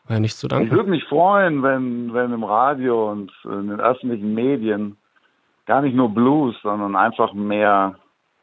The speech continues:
Speaker 2: der, der handgemachten Musik ein bisschen mehr Platz eingeräumt würde.
Speaker 1: Hm.
Speaker 2: Oder überhaupt Musik, die nicht Mainstream ist. Einfach, ich habe auch Kinder und einfach damit die Kinder, die,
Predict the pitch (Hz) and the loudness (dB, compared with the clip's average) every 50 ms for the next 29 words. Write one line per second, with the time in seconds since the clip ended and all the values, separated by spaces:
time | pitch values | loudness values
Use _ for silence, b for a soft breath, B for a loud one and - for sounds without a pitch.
0 | _ - 98 95 - 87 95 - 104 95 104 107 98 98 98 92 101 117 135 139 | _ -18 -18 -16 -16 -10 0 2 4 4 4 2 2 0 0 2 2 0 0 0
1 | - - 123 117 113 110 110 - - - 110 104 104 101 87 92 104 104 110 107 | -2 -2 0 2 2 2 0 -2 -8 -6 -4 -4 -4 -4 -6 -6 -4 -4 -4 -4
2 | - _ - - 98 92 95 107 - - 104 101 95 92 92 92 92 90 85 - | -6 _ -8 -6 -6 -4 -4 -4 -4 -2 -2 -2 0 0 2 4 4 2 2 0
3 | - _ 104 98 98 - - - - 73 80 82 82 78 65 73 80 71 69 - | -6 _ 0 0 0 0 -4 -8 -6 -4 -2 -2 -2 -2 -2 -4 -4 -4 -6 -8
4 | 78 76 76 76 76 73 73 - _ _ _ - 107 101 95 95 98 _ _ - | -6 -4 -4 -2 -2 -4 -8 -8 _ _ _ -4 -4 -2 -2 -4 -8 _ _ 2
5 | 87 90 98 104 104 95 85 92 104 120 127 - - - - - _ B B B | 2 2 4 4 2 2 4 4 2 2 2 0 -4 -14 -20 -20 _ B B B
6 | B B B B B B B B B _ _ 107 107 104 98 95 107 131 143 135 | B B B B B B B B B _ _ -2 -2 -2 -2 2 2 4 4 2
7 | - - 120 113 113 113 117 120 131 135 143 147 - - - - - - - - | 0 0 2 2 4 4 4 4 4 4 4 2 0 -4 -14 -16 -18 -18 -18 -18
8 | - - - - _ - 95 101 110 117 120 120 - - - - 87 82 78 78 | -14 -14 -16 -14 _ -2 0 2 2 2 2 0 -2 -6 -10 -4 -4 -2 -2 -2
9 | 76 76 76 71 - - - - - _ _ _ - - - 98 101 - - 98 | -4 -4 -6 -8 -8 -12 -18 -20 -20 _ _ _ -4 0 2 2 2 2 2 4
10 | 90 85 82 - - - - - - 107 95 82 92 87 87 - - - 123 120 | 4 4 2 0 -8 -12 -10 -2 0 0 2 4 2 2 2 0 0 2 4 4
11 | 123 120 113 107 101 101 95 92 92 92 85 80 - - b b b b b b | 4 4 4 4 4 4 2 2 0 -2 -4 -8 -12 -20 b b b b b b
12 | b b - - 165 185 170 185 160 135 143 135 135 139 147 - - 127 117 107 | b b 0 2 2 4 4 2 2 4 2 2 2 0 0 0 0 -2 -2 -2
13 | - - 151 147 147 135 131 127 123 123 120 120 113 110 110 _ 104 98 98 101 | -2 -4 -2 -2 0 0 2 2 2 2 2 0 0 -2 -6 _ -10 -8 -6 -4
14 | 95 92 90 | -4 -6 -6